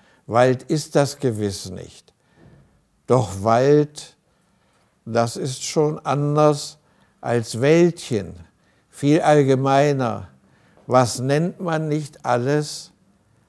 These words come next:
Wald? Und dann schließt sich an das unregelmäßige Viert hoher Bretterzäune, mit dem der Sandrücken sich abfallend auf die Stadt zudreht.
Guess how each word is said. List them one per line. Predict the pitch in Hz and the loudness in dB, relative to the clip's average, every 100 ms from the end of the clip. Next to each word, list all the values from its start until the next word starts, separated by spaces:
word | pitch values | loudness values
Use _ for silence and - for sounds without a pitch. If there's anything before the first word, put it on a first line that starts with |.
| _ _ _ - | _ _ _ -18
Wald? | 82 98 98 101 95 92 _ - - _ _ _ - _ | -6 -4 -2 -4 -6 -8 _ -20 -20 _ _ _ -20 _
Und | 147 147 135 | 2 2 4
dann | 151 147 | 4 4
schließt | 127 139 160 185 - | -4 -2 2 2 0
sich | 143 135 | -6 -2
an | 165 180 | -2 4
das | 156 143 | 4 2
unregelmäßige | - 208 214 214 196 185 180 175 139 120 | 2 4 4 4 4 4 0 0 -2 -2
Viert | - 180 180 - _ _ _ | 2 2 2 -8 _ _ _
hoher | 147 143 120 - 151 - | 6 8 6 2 -14 -14
Bretterzäune, | 180 120 131 147 147 180 165 165 180 175 _ _ _ _ _ _ _ _ | -4 -2 2 2 2 2 2 2 -2 -6 _ _ _ _ _ _ _ _
mit | - 117 | -8 2
dem | 139 139 | 2 4
der | 135 127 135 120 | 4 4 2 -2
Sandrücken | 113 120 120 131 143 151 - | -2 0 0 0 2 0 -2
sich | 135 139 135 - | -6 -6 -8 -4
abfallend | 127 - - 143 147 151 165 - | -4 -4 0 2 4 0 -4 -4
auf | 131 123 | -4 -4
die | 139 | -8
Stadt | 131 - 135 - | -6 -4 -4 -4
zudreht. | - 214 170 110 98 90 | -6 -4 -2 -2 -2 -6